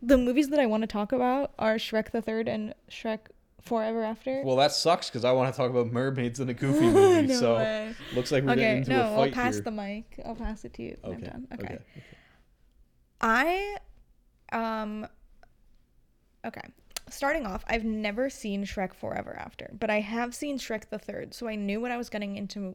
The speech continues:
Speaker 1: like, with that one when I watched it. I had seen it, not recently, but I had definitely seen it a couple times in my childhood, and I, there was some parts that I, like, remembered. The movie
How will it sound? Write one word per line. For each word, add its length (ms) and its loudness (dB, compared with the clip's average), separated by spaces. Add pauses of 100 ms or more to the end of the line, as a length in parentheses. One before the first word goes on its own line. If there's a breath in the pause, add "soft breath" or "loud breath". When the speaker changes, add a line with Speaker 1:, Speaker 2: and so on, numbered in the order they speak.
(120)
Speaker 1:
like, 240 -6
with 180 -8
that 260 -6
one 340 -16
when 160 -8
I 80 -10
watched 320 -14
it. 80 -14
I 240 -8 (120)
had 260 -8
seen 240 -6
it, 200 -6 (540 loud breath)
not 240 -2
recently, 640 -4
but 160 -4
I 60 -2
had 280 -4
definitely 320 -2
seen 240 -6
it 100 -4
a 40 -6
couple 300 -8
times 300 -8
in 60 -6
my 140 -4
childhood, 760 -10 (800)
and 140 -2
I, 240 -4 (100)
there 220 0
was 140 -4
some 180 -8
parts 360 -6
that 100 -6
I, 100 -2
like, 240 -6
remembered. 720 -8 (2500)
The 180 2
movie 220 0